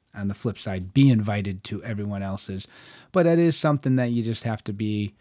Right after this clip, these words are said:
I mean, a little thicker skinned when you're looking at social media. Um, and just some of the backlash you see with it. Obviously, I, I absolutely hate politics, which I've mentioned, but w-,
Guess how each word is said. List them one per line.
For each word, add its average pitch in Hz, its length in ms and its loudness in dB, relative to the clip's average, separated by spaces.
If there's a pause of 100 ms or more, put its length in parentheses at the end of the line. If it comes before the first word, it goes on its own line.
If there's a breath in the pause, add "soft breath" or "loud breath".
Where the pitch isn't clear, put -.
(280 soft breath)
I 120 60 -4
mean, 113 140 -2
a 110 60 -4
little 113 180 -4
thicker 104 340 -6
skinned 98 640 -4
when 101 240 -6
you're 98 120 -6
looking 104 300 -6
at 85 140 -10
social 101 340 -8
media. 95 540 -6 (500 soft breath)
Um, 95 360 -14 (1000)
and 127 400 0 (260)
just - 300 -2 (180)
some 165 220 2
of 151 80 4
the 131 60 4
backlash 107 720 -4
you 107 60 -4
see 101 240 -6
with 98 220 -6
it. 98 100 -6
Obviously, 101 760 -6 (800 soft breath)
I, 110 60 -6
I 104 320 -6
absolutely 104 400 -6
hate 101 240 -8
politics, 101 560 -6
which 101 180 -10
I've 95 140 -6
mentioned, 98 460 -4
but 95 80 -8
w-, 92 220 -12